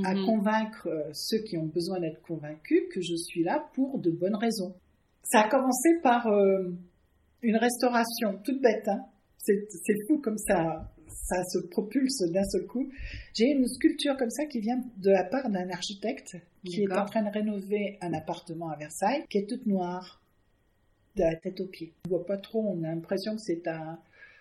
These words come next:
Speaker 1: on va dire un mendiant. Et puis, euh, à côté de ça, j'étais en train de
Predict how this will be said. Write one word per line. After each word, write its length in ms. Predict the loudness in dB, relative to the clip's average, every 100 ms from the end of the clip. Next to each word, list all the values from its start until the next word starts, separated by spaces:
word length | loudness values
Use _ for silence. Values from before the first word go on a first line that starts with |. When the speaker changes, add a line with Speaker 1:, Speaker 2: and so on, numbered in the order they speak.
| _ _ _
Speaker 1:
on 40 | -10
va 100 | -8
dire 200 | -4 -2
un 120 | 0
mendiant. 540 | 0 0 -2 -6 -8 -10 _ _ _ -2
Et 140 | 0 0
puis, 420 | -2 2 4 6
euh, 140 | 4 4
à 80 | 0
côté 320 | 2 2 2
de 60 | 0
ça, 200 | 2 2 2
j'étais 240 | 0 0
en 160 | 0 0
train 260 | -2 0
de 140 | 0